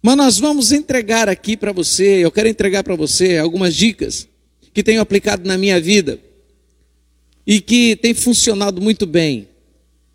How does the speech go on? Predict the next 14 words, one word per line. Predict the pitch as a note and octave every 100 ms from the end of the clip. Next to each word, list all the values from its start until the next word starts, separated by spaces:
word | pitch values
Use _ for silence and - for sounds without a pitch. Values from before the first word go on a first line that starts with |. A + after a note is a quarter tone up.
| _ _
Não | G#3+ B3
sou | - A3 A3+ G3
uma | E3+ F#3+ F#3+
pessoa | F3+ D#3+ - G#3+ G#3 D#3 B2 - _
de | D3 G3+
muitas | G#3 G3 F3 -
posses, | F#3 E3 C3+ - - - _ _ _
mas | - F3
me | F3+
posso | E3 E3+ -
me | E3 D#3+ - _ -
considerar | G#3+ G#3+ A#3 F#3+ D3 C#3 B2 _ _
uma | F3 E3
pessoa | E3 C#3+ - D#3 D3 C3